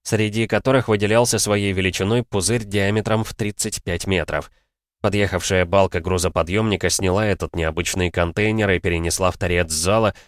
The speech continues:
где стояли две шеренги многолапых стоек манипуляторов.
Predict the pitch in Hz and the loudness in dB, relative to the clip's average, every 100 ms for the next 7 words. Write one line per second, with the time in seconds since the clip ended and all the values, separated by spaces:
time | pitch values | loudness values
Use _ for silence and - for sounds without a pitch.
0 | _ 92 92 104 - 104 95 110 98 87 | _ -6 -2 0 2 0 0 2 2 4
1 | 98 - 92 101 107 92 87 85 85 95 | 2 4 2 4 2 2 0 2 4 2
2 | 98 87 - 90 85 92 90 85 98 92 | 0 -4 -2 0 0 0 0 0 0 0
3 | 80 - 60 - | 0 -4 -12 -14